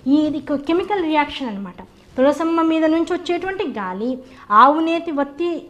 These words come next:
ఏదైతే వెలిగించామో ఆవు నేతిలో ఉండేటువంటి ఔషధ గుణాలు, ఈ రెండింటినీ ఏకకాలంలో పీల్చడం వల్ల గుండెలో బ్లాక్స్ కానీ, కొలెస్ట్రాల్ బాగా ఉండడం కానీ, ఊపిరితిత్తుల్లో క్యాన్సర్ లాంటివి కానీ,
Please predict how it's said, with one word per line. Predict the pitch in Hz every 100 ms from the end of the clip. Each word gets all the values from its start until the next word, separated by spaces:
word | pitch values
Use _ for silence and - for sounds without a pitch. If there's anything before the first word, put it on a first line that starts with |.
| -
ఏదైతే | 269 330 349
వెలిగించామో | 285 262 302 381 - 240 208 254 285 285 -
ఆవు | 214 254 285
నేతిలో | 311 311 311 311 339
ఉండేటువంటి | 349 320 320 339 359
ఔషధ | 294 269 254
గుణాలు, | 226 214 190 214 233 - -
ఈ | 277 294
రెండింటినీ | 277 320 370 359 403
ఏకకాలంలో | 285 285 349 349 339 320 294
పీల్చడం | 285 277 285 294 254
వల్ల | 220 202 226 240 - - 214
గుండెలో | 220 269 285 302 269
బ్లాక్స్ | 214 233 262 - 277
కానీ, | 233 202 185 - - - -
కొలెస్ట్రాల్ | 247 285 294 302 285 277
బాగా | 208 226 233 247
ఉండడం | 226 262 302 285
కానీ, | 254 208 180 - -
ఊపిరితిత్తుల్లో | 269 330 415 403 381 320 311 277
క్యాన్సర్ | 254 240 285 311 370
లాంటివి | 339 285 262 233
కానీ, | 214 208 208